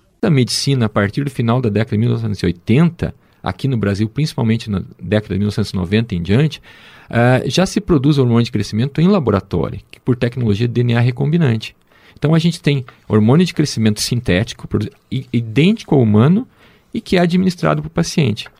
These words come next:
A gente administra isso uma vez ao dia, ainda hoje é uma vez ao dia, à noite, pra ser mais parecido com o normal, que nós mencionamos que o hormônio é secretado à noite, por vi-, por injeções subcutâneas.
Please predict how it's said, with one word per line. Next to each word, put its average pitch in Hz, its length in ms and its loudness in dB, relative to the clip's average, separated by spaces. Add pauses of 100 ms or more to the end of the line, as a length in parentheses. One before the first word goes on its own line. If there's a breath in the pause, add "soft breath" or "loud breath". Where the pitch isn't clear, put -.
(220 soft breath)
A 143 80 -4
gente 160 180 0
administra 120 400 0
isso 104 260 0
uma 190 200 2
vez 127 240 2
ao 113 100 4
dia, 151 420 0
ainda 113 440 2
hoje 117 240 2
é - 20 0
uma 104 140 0
vez 113 180 -2
ao 151 80 2
dia, 151 280 -2 (140)
à 98 140 0
noite, 123 380 4
pra 101 120 -2
ser 104 200 -4
mais 104 220 0
parecido 120 600 0
com 113 100 -6
o 107 40 2
normal, 98 420 2
que - 100 -10
nós 95 140 -4
mencionamos 101 500 0 (400 soft breath)
que - 80 2
o - 20 6
hormônio 104 240 4
é - 20 0
secretado 92 420 0
à 90 60 2
noite, 101 420 2 (460 soft breath)
por 165 140 4
vi-, 147 160 -2
por - 180 2
injeções 160 420 2
subcutâneas. 156 720 -2